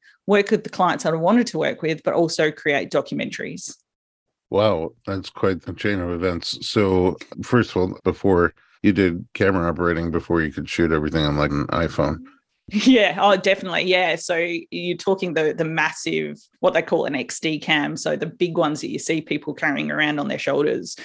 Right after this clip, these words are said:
Speaker 2: I miss
Speaker 1: Um,
Speaker 2: those.
Speaker 1: that's
Speaker 2: Those were great for chiropractors.
Speaker 1: <laughs> Well, they still use them here in, in Australia. So
Speaker 2: Hmm.
Speaker 1: hence the reason I'm not shooting news anymore.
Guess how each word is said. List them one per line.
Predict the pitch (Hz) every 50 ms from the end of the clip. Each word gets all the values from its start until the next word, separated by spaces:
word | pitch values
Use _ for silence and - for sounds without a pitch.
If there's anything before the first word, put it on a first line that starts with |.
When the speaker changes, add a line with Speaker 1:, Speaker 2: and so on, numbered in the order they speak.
| - - -
Speaker 2:
I | 120
miss | 131 123 113 120 127 147
Speaker 1:
Um, | 147 -
Speaker 2:
those. | 80 78
Speaker 1:
that's | 80 80 - -
Speaker 2:
Those | 98 110 113 101
were | 117 113 95 90 87 85
great | 76 73 - 90 104 110 -
for | - - 80
chiropractors. | - - 87 85 78 - - - - - - - - - _ _ _ _ _ _ _ -
Speaker 1:
<laughs> | 302 - - - - 311 294 - - - - 254
Well, | 254 302
they | 285 285
still | 285 - - 311 285
use | 240 220 262 285
them | 262 208
here | 196 202 180 165
in, | 165 160 156 170
in | -
Australia. | 170 170 - - 180 202 233 226 165 160
So | 165 - 180 240
Speaker 2:
Hmm. | 262 247
Speaker 1:
hence | 185 190 190 -
the | 202 196
reason | 190 208 202 196
I'm | 190 185
not | 185 196 - 190
shooting | - - 202 185 180 170 175
news | 175 196 233 254 226
anymore. | 196 165 160 160 165 160 175 180 262 254